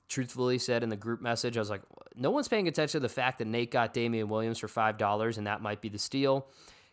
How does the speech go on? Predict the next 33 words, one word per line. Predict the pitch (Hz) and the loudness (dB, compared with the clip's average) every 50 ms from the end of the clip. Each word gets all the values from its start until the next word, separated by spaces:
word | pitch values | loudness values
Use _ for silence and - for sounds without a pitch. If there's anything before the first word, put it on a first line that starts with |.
| _ - | _ -2
Going | - 110 107 107 104 | 0 0 2 2 0
into | 107 107 | -2 -2
this | 104 104 101 - | -2 -4 -4 -2
draft, | - 131 123 120 120 120 - - | 2 4 6 6 6 4 2 -2
everybody's | - 117 110 104 101 101 101 95 107 | -8 -6 -6 -4 -4 -6 -6 -4 -4
looking | 113 113 110 113 | -6 -4 -4 -4
at | 110 - | -4 -4
themselves | 113 107 - 120 113 113 107 | -4 -2 2 2 2 2 0
and | 98 | -4
saying, | - 98 90 90 87 90 | -6 -8 -8 -8 -8 -4
"Why | 98 101 110 | 0 2 2
didn't | 113 110 110 | 2 2 2
I | 107 110 | 0 0
bid | 110 110 107 107 | 0 0 -2 0
seven | - 120 113 107 107 | 0 -2 0 0 0
dollars | 107 110 107 107 107 104 107 | 0 2 2 2 2 0 -2
on | 98 95 | -4 -4
Damian | 104 101 98 95 90 95 98 | -4 -6 -6 -6 -8 -8 -2
Williams?" | 120 151 175 180 170 165 170 160 - - - - - - _ _ - | 0 2 4 4 4 2 2 0 -4 -6 -12 -20 -20 -20 _ _ -2
And | 147 147 147 143 139 135 131 | 0 2 4 4 4 4 2
it's | - | 0
been | - 117 107 | -2 -6 -4
totally | - 113 110 107 104 98 | 0 0 0 0 0 -2
irrelevant. | 95 92 92 90 90 90 87 - - - | -4 -4 -6 -6 -6 -8 -10 -12 -14 -12
So | - - 101 104 92 95 - - - 139 | -10 -10 -8 -8 -8 -10 -12 -14 -14 -6
what | 123 135 151 151 - - | 0 2 2 2 0 -2
a | 117 113 104 | -4 -2 -2
roller | 104 104 117 127 147 160 160 | -2 2 4 6 6 6 4
coaster | 156 - 147 143 - - 147 | 4 2 2 2 2 0 2
ride | 139 139 135 131 131 | 4 4 4 4 4
that's | 131 123 127 127 127 - | 2 2 2 2 0 -2
been. | - 131 131 127 127 131 - - - - _ _ - - | -2 0 0 0 -2 -4 -6 -12 -20 -20 _ _ -12 -6
And | 127 123 120 117 113 | -2 0 0 0 -2